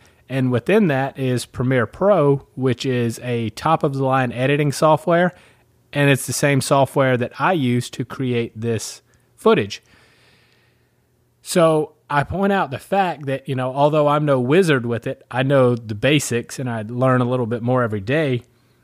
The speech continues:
but he also works directly alongside a guy that makes some of the best videos, at least on the local level, that I've seen, you know, of similar content that he would want to do.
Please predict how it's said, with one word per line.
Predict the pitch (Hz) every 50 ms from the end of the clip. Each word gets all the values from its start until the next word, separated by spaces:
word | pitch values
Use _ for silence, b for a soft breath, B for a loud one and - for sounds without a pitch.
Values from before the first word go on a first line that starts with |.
| b -
but | 135 147 147
he | 147 - 175 190
also | 139 147 160 180 - - 175 156 143 135
works | 120 127 147 160 160 147 127 - -
directly | 123 113 120 120 139 156 160 - 156 139
alongside | 131 127 127 135 135 135 131 117 - - 143 151 160 156 143 127 - -
a | 123 120
guy | 113 135 135 135 139 135
that | 127 117 117
makes | 120 131 131 127 123 117 - - - - _ _
some | - - - 160 147 143 143
of | 127
the | 123 113
best | 107 110 135 139 131 - - - - -
videos, | 110 113 147 151 151 139 135 127 127 123 117 107 -
at | 104 117 123
least | 135 156 180 180 - - -
on | 127 139 139
the | 139 131 120
local | 120 127 143 170 170 - 147 131 127
level, | 123 120 117 113 120 117 110
that | 104 117 -
I've | - 110 123 147 170 143 107
seen, | - - - 147 170 170 123 92 98 107 _ _ _ _ _
you | - 123 123
know, | 120 113 110 113 117
of | - 117 123 120 117 107 -
similar | - - - - - 170 180 180 165 139 -
content | - - 151 165 180 165 - - 120 107 85
that | 95 -
he | - 143
would | 165 151
want | 139 135 131
to | 123 107
do. | 101 117 151 156 120 107